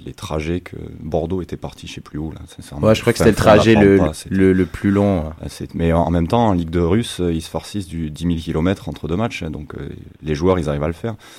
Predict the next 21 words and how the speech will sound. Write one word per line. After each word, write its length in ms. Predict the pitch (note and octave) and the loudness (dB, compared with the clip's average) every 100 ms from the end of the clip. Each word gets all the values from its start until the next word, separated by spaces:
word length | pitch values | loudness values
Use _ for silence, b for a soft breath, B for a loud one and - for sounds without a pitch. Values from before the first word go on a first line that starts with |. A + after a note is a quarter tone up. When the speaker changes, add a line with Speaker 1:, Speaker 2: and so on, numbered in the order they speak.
| B | B
Speaker 1:
Pour 100 | - | 4
en 120 | A#2 A2 | 6 8
revenir 300 | C3+ G#2 F2 | 4 2 -2
brièvement 540 | E2+ G#2+ G#2 G#2 A2 | 0 2 4 2 0
sur 300 | - D#2+ D#2+ | -2 -2 -2
l'Ukraine, 460 | D#2+ D2+ F#2+ A2 G2 | -4 -2 -2 -2 -2
euh, 160 | D#2+ D2 D#2+ | -6 -8 -12
je 100 | D#2 | -12
vais 60 | D#2 | -10
pas, 140 | F2+ | -6
pas 280 | - D2+ - | -8 -8 -4
vous 100 | E2+ | -4
faire 160 | E2 F2+ | 0 0
de 60 | |
la 60 | D#2+ | 2
géopolitique 560 | D#2+ D#2+ E2 D#2+ - E2+ | 0 -2 -2 -4 -4 -4
à 60 | |
deux 140 | D#2+ F#2 | 0 0
balles, 180 | C#3+ | 0
mais 240 | A2 D2+ - _ | 0 -4 -6 _
le, 360 | E2+ D#2+ D2+ | -6 -4 -4